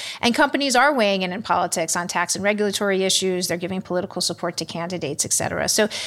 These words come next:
business is our actors. They've always been actors to some extent, and I think that means that if you play a role in the system already, you have a particular responsibility to be part of making it work.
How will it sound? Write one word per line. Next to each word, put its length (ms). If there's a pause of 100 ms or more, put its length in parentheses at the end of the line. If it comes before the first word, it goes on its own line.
(140)
business 340
is 200
our 240
actors. 640 (340)
They've 220
always 240
been 160
actors 720
to 120
some 280
extent, 720
and 640 (320)
I 140
think 300 (240)
that 260
means 460
that 360 (240)
if 180
you 120
play 160
a 80
role 180
in 60
the 80
system 340
already, 320
you 300
have 120
a 60
particular 400
responsibility 920
to 120
be 140
part 320
of 260
making 320
it 100
work. 360